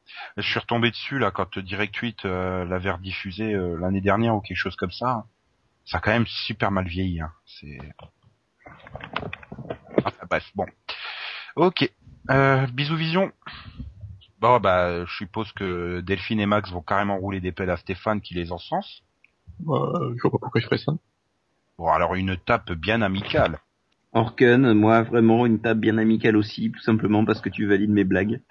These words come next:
Speaker 3: Il n'y en a pas eu beaucoup aujourd'hui, hein, mais co-, comment dire, pour, euh, raison médicale.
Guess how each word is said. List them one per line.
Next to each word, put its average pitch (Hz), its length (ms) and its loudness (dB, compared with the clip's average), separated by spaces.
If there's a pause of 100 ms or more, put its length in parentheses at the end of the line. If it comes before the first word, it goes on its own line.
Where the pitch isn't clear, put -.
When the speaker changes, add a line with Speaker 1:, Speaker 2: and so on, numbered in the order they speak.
(280)
Speaker 3:
Il 110 60 6
n'y 117 60 8
en 117 40 6
a - 20 -4
pas 143 120 6
eu 143 60 8
beaucoup 131 420 2
aujourd'hui, 123 580 4
hein, 107 160 4
mais 95 500 4
co-, 101 220 2
comment 107 220 6
dire, 104 240 2
pour, 107 240 2
euh, 98 100 4
raison 107 260 6
médicale. 107 540 2